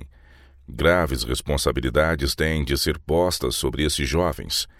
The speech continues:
A questão é, serão eles capazes de governar a si mesmos e avançar na pureza da varonilidade que Deus lhes deu,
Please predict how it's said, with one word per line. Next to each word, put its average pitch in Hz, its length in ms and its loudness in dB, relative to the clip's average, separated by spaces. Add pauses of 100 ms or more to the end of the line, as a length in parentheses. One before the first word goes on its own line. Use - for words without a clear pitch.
(340)
A - 80 6
questão 127 580 -2
é, 52 160 -2 (520)
serão 147 400 2
eles 127 240 0
capazes 82 600 2
de 62 140 -4
governar 71 560 0
a 123 60 -2
si 113 160 -2
mesmos 62 560 -2 (260)
e 67 140 4
avançar 73 560 2
na 73 100 0
pureza 73 560 2
da 62 140 6
varonilidade 80 1080 2
que 71 120 -2
Deus 82 240 4
lhes 65 240 0
deu, 85 320 4